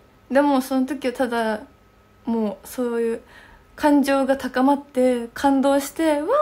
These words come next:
ー」ってなっただけなんですけど、そう。多分手嗅いでると思われた。恥ずかしい。<laughs> ね。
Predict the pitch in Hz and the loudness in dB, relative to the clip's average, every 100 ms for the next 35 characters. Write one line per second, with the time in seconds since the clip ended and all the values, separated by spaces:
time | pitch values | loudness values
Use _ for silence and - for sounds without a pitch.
0 | 554 508 494 - 247 226 226 226 233 226 | 0 -2 -4 -6 -8 -8 -8 -8 -6 -6
1 | 214 214 - 226 214 220 - - - - | -8 -10 -12 -10 -10 -10 -14 -20 -20 -20
2 | - _ - - 220 214 247 269 _ _ | -20 _ -20 -12 -10 -10 -12 -18 _ _
3 | _ - 247 214 214 214 247 233 214 208 | _ -16 -10 -6 -4 -2 -4 -2 -4 -4
4 | 202 208 208 202 208 214 214 - _ _ | -6 -8 -10 -8 -10 -12 -16 -20 _ _
5 | _ _ _ _ _ _ _ _ - _ | _ _ _ _ _ _ _ _ -20 _
6 | _ _ _ _ _ _ _ _ _ - | _ _ _ _ _ _ _ _ _ -12
7 | 214 214 202 - - _ _ _ _ _ | -12 -12 -18 -20 -20 _ _ _ _ _
8 | _ _ _ _ _ _ _ _ _ _ | _ _ _ _ _ _ _ _ _ _
9 | _ _ _ _ _ _ _ _ _ _ | _ _ _ _ _ _ _ _ _ _
10 | _ - - 277 226 233 - _ _ _ | _ -20 -10 -8 -6 -8 -16 _ _ _
11 | _ _ _ _ _ _ _ _ _ - | _ _ _ _ _ _ _ _ _ -20
12 | - _ _ _ _ _ _ _ _ _ | -20 _ _ _ _ _ _ _ _ _
13 | _ _ _ _ _ _ _ _ 240 240 | _ _ _ _ _ _ _ _ -14 -14